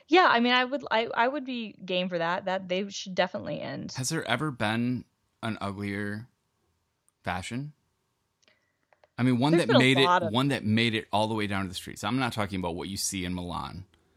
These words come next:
Speaker 2: I mean, there are horrendous things every year that you see going down the wa-, the runways. But this one made it to the street,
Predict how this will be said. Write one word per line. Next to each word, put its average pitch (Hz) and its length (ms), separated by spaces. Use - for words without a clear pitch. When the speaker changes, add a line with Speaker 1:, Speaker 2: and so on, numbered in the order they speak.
Speaker 2:
I 90 40
mean, 87 140
there 95 160
are 90 40
horrendous 113 680
things 85 280
every 82 240
year 85 320
that 82 120
you 87 120
see 82 500
going 85 420
down 85 220
the 82 80
wa-, 85 240
the 95 140
runways. 78 500
But 123 120
this 160 160
one 156 200
made 139 160
it 127 140
to 131 80
the 107 80
street, 143 460